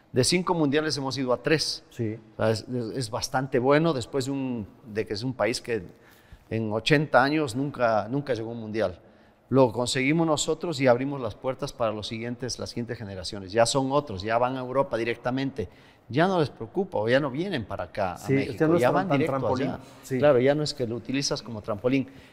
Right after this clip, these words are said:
Speaker 1: Y yo aquí en México me quedo por dos cosas. Ojo, yo tuve muchas, bueno, tú sabes,
Speaker 2: Sí.
Speaker 1: tuve muchas posibilidades de ir al fútbol argentino, al fútbol brasileño y fútbol europeo. Estuve en Italia, equipos de Francia, equipos de España. Mm, fíjate, la Premier nunca me gustó, así que nun-, nunca me interesó tampoco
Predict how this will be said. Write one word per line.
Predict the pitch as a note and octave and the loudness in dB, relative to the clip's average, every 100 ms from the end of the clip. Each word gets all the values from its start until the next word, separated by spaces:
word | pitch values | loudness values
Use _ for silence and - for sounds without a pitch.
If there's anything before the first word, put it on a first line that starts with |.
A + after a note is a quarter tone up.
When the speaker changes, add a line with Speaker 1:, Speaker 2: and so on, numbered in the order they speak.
| - _ | -20 _
Speaker 1:
Y | F3+ | 0
yo | E3+ A#3 A#3 | 4 4 4
aquí | F#3 F#3+ | -2 -8
en | F#3 | -6
México | F3+ E3+ E3 | -8 -6 -4
me | C#3+ B2+ | -2 -4
quedo | D3+ D#3+ F3+ - - - - _ _ - | -2 0 -2 -4 -20 -20 -20 _ _ -2
por | C3+ | 6
dos | E3 | 6
cosas. | E3 D3 D3+ | 6 2 2
Ojo, | C3+ A2 | 2 -4
yo | D3+ | -6
tuve | F#3 F3+ | -4 -4
muchas, | D#3 E3+ E3+ - - - | -4 -4 -6 -6 -14 0
bueno, | F3+ A#2+ - | 2 2 -2
tú | D3 | -2
sabes, | C#3+ A2+ F2+ | -2 -2 -4
Speaker 2:
Sí. | - C#3 - - - | 4 4 4 -10 -2
Speaker 1:
tuve | D#3 D#3 | 4 6
muchas | F3 A3+ G#3 D3 | 8 6 6 2
posibilidades | C3 C3+ C3+ C3 | -2 2 2 4
de | C3 | 2
ir | B2 | 2
al | A2+ | 2
fútbol | B2 A#2+ A2+ | 0 -2 0
argentino, | G#2+ - A#2+ A#2+ F3 E3+ | 0 0 -4 -2 -2 0
al | C3 | -2
fútbol | A#2+ A#2+ | -4 -2
brasileño | A#2+ C#3 D#3 F3 | 0 2 2 2
y | C#3 | 0
fútbol | C#3 D3 B2+ | 0 0 2
europeo. | A#2 A2+ C3+ E3+ F3+ - | 0 0 2 2 0 -6
Estuve | - G#2+ | -10 -10
en | G2+ | -8
Italia, | G2+ - A#2+ B2 C3 C3 B2+ - - | -10 6 8 8 6 4 2 -2 -8
equipos | A#2 - A#2+ A#2+ G#2+ | -6 -2 0 0 0
de | |
Francia, | F#2+ C3 C3 - | 0 -2 -2 -4
equipos | A2 - - A2 | -6 -8 -8 -6
de | G#2+ | -6
España. | - C3 C3+ C#3+ B2+ - - - _ _ _ _ | 0 2 2 -2 -6 -12 -20 -20 _ _ _ _
Mm, | D3+ E3 | 4 4
fíjate, | D3+ F3+ F3 D3+ | 4 0 2 4
la | C#3+ | 4
Premier | E3 E3+ D#3 | 2 0 -2
nunca | D#3 E3 | -4 -4
me | D3 | -2
gustó, | C3+ A#2 - E3+ | -2 -2 -2 -2
así | D3 | -2
que | C3 A#2+ | -6 -8
nun-, | B2+ C3+ | -6 -6
nunca | B2+ C3 | -8 -6
me | B2+ | -6
interesó | A#2 A#2+ A2 - C#3 | -4 -6 -6 -6 -4
tampoco | C3+ A#2 C3 D3+ C#3+ | -4 -2 -4 -2 -4